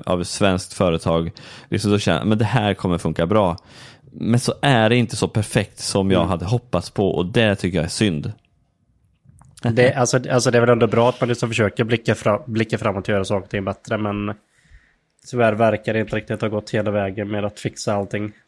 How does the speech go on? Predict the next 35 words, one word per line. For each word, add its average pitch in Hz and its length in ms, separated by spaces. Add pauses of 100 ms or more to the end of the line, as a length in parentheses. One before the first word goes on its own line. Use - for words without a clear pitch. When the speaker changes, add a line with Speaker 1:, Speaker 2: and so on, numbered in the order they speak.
Speaker 2:
till 120 80
det 107 400 (220)
bästa. 110 600 (680)
Speaker 1:
Nej, 95 200
Speaker 2:
Än 107 60
Speaker 1:
ja, 120 100
Speaker 2:
så 117 60
Speaker 1:
det, 127 60
Speaker 2:
länge. 123 140
Speaker 1:
det 151 60
enda 151 160
jag 147 160
hoppas 143 340
på 95 320
är 92 160
att, - 340 (240)
alltså, 113 220 (200)
ett 127 280
av 120 60
de 117 80
stora 120 240
problemen 104 400
med 95 120
Atron, 98 600
det 92 140
gamla 92 220
systemet 90 420
vi 90 60
hade, 85 340 (400)
var 92 100
att 90 100
det 120 120
var 110 100
ett 101 80
stort - 400